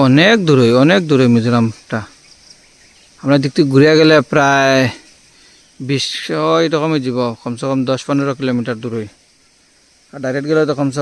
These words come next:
কম পাঁচ সাত কিলোমিটার এরকম হইতো না, বেশি হইব। তো দেখুন, ওই দিকে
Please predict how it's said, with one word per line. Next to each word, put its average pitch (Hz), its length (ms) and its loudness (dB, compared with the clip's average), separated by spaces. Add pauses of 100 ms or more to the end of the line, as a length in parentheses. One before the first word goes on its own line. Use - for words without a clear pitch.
কম 143 100 0 (100)
পাঁচ 135 220 -2
সাত 135 260 -4
কিলোমিটার 139 400 -4
এরকম 131 300 -8
হইতো 131 260 -8
না, 135 60 -8 (960)
বেশি 143 320 -2
হইব। 127 160 -2 (1120)
তো - 140 -20
দেখুন, 127 200 -10 (200)
ওই 165 160 -4
দিকে 147 200 -8